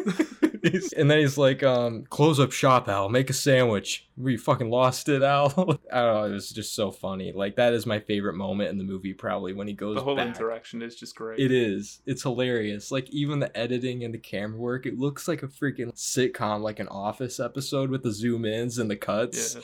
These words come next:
Speaker 1: Like, it's, it's hilarious. And then before you know it, I mean, I think, um, I think when the cops barge into the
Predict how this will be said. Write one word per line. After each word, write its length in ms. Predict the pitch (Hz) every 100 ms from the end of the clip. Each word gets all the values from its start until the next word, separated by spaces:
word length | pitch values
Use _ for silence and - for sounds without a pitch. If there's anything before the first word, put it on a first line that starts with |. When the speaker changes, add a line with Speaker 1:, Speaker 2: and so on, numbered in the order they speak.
| - 156
Speaker 1:
Like, 160 | 147
it's, 240 | 147 - 156
it's 260 | 131 135
hilarious. 600 | 147 127 135 143 110 104 - _
And 100 | 139
then 140 | 139 127
before 360 | 120 151 139
you 100 | 123
know 240 | 123 127 127
it, 180 | 123 -
I 80 | 120
mean, 300 | 120 117 113 - - - - - -
I 100 | 151
think, 320 | 226 226 202
um, 600 | 156 131 120 107 98 - -
I 80 | 143
think 300 | 139 202 190
when 220 | 143 143
the 80 | 127
cops 560 | - 127 143 151 - -
barge 520 | - 131 123 127 117
into 400 | 117 113 107 120
the 380 | 107 104 98